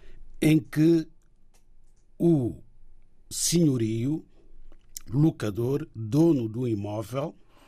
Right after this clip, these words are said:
ou que tem a posse do imóvel, decide ceder o usufruto desse, o uso e habitação desse imóvel em troca de uma quantia em dinheiro.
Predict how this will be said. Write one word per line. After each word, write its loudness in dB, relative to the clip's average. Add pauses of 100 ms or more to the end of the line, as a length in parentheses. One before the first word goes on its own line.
(440)
ou -2
que -10
tem 0
a -2
posse -6
do -2
imóvel, -2 (720)
decide 0 (720)
ceder 0 (480)
o -6
usufruto 0
desse, -8
o -4
uso 0 (420)
e -2
habitação -2
desse -2
imóvel 0 (140)
em 4
troca 0
de -4
uma 4
quantia -2
em 2
dinheiro. -8